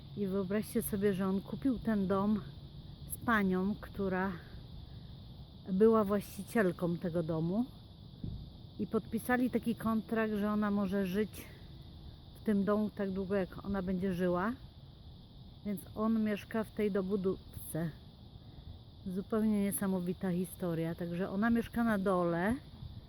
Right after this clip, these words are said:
on mieszka w tej dobudówce. Ta dobudówka jest dosyć duża, a na górze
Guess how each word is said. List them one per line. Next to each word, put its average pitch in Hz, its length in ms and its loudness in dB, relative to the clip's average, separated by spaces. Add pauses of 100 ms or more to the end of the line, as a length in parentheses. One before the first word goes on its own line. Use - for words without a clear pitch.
(420)
on 202 200 0
mieszka 208 400 -2
w - 60 -8
tej 240 160 4
dobudówce. 202 600 2
Ta 208 140 0
dobudówka 214 800 0 (600)
jest 202 260 -2
dosyć 190 300 -4
duża, 160 500 0 (1800)
a 240 220 10
na 233 160 12
górze 240 580 10